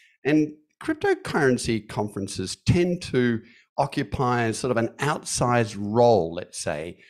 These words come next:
um, of the digital assets industry, 'cause many of these employees in the digital assets industry work remotely. So gatherings like this are really important for them to bring together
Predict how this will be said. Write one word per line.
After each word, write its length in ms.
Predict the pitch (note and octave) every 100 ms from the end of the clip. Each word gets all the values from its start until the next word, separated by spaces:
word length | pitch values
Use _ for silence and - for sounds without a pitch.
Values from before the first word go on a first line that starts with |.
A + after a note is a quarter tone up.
| - -
um, 320 | G2+ G#2+ G#2+ -
of 140 | G#2
the 80 | A2
digital 360 | A2 - G#2+
assets 380 | A#2 A2 - -
industry, 380 | G2+ F#2+ - F#2+
'cause 240 | - C3 - _ _ -
many 420 | D3 F3 A3+ B3+
of 120 | D#3+
these 240 | B2+ A#2+ A2
employees 720 | G#2 - A#2+ G#2 A#2 C3+ A2
in 80 |
the 80 | G#2
digital 360 | F#2+ G2 - E2
assets 380 | D#2+ - - -
industry 600 | E2+ D#2+ - E2 A2 - _ _
work 300 | - C#3+ C#3+
remotely. 580 | C#3+ C#3+ G#3 B3+ D2+ - _ _ -
So 220 | - D#3
gatherings 640 | A2+ G#2 E3 F#3 E3+ C3+ A#2
like 240 | G#2 G#2+
this 240 | G#2 F#2+
are 80 | G2+
really 300 | G2+ A2+ A2
important 560 | G2+ G2 A#2 B2 A2 F#2+
for 180 | F2+ E2+
them 140 | F#2
to 120 | -
bring 300 | F2+ G#2 G2
together 520 | - F#2 G#2 F#2 F#2